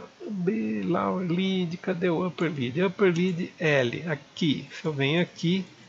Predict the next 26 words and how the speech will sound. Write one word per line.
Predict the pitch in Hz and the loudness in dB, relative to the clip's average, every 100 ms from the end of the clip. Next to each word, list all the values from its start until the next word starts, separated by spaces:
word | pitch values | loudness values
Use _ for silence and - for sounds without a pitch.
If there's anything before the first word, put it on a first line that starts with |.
| - - | -20 -2
eu | 156 151 | 4 4
ajusto | 143 147 170 - 165 | 4 4 2 2 4
este | 147 156 156 - - | 6 8 6 2 0
aqui. | 151 - - 117 113 - - - - - - - - | -2 -2 -6 -4 -6 -12 -20 -20 -20 -20 -20 -16 0
É | 190 | 0
tudo | 185 226 196 220 | 2 2 6 8
muito | 185 196 214 - | 10 10 8 4
sutil. | - 196 - - 147 123 - - - - | -2 -2 -2 4 4 4 -4 -18 -20 -8
Sempre | - 208 240 226 | 10 12 12 10
quando | - 220 202 | 8 6 6
vocês | 196 214 | 4 4
forem | - 202 190 | 4 2 4
fazer | 202 170 180 | 6 6 6
uma | 185 180 | 6 6
vez | 151 147 180 139 | 8 10 10 8
isso | 160 - 160 | 0 0 0
aqui, | - - 185 135 | 0 -2 2 2
fa-, | - - - 180 190 202 - | -2 -10 4 8 8 6 4
é, | 175 175 170 - | 6 6 4 2
lower, | 196 147 151 170 202 220 220 214 202 170 - - | 0 4 4 6 4 2 2 0 -2 -4 -10 -6
é | 180 165 | -4 -4
upper | 175 - 185 | -4 -4 -2
lid | 147 156 165 | 2 0 0
do | 160 | 0
outro | 175 - 185 | 0 -2 0
lado. | 127 113 | 2 2